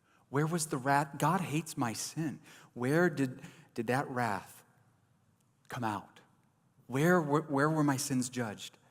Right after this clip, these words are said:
At the cross. At the cross. Jesus bore the wrath of God in our place by dying on the cross for our sins. And he drank the cup of God's wrath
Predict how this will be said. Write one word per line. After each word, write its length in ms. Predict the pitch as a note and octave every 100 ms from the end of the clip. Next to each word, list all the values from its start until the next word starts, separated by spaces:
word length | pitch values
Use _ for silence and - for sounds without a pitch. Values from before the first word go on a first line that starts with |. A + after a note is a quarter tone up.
| -
At 120 | A2
the 60 | -
cross. 440 | - - - - _ _ _ _ _ _ _ _ _ _ _
At 100 | -
the 80 | -
cross. 420 | C#3 C3 - - - _ _ _ -
Jesus 460 | A#2+ C3 C3+ A#2+
bore 720 | - G#2 A#2 A#2+ C#3 C3+ C3 C3
the 80 | A#2
wrath 340 | A#2 A#2 A#2
of 100 | -
God 380 | B2 G#2+ F#2 - - - -
in 120 | C3+
our 140 | B2+
place 540 | A#2+ - G2+ F2+ - - _ _ _ _ _ _ _ _ _ _
by 100 | A#2
dying 560 | A#2 A#2+ C3 A#2+ F#2+ F#2 - _ _ _ -
on 80 | A2+
the 80 | B2
cross 420 | - G#2+ F#2+ - _
for 180 | - B2
our 140 | A2 G2+
sins. 520 | - G#2 F2+ - - _ _ _ _ _
And 120 | A2+
he 120 | A#2 C3+
drank 560 | B2 C3+ C3+ A#2+ - -
the 80 | B2+
cup 300 | - C#3+ C3
of 120 | A#2+
God's 340 | B2+ A#2 A#2
wrath 360 | A2+ G2+ F#2+ -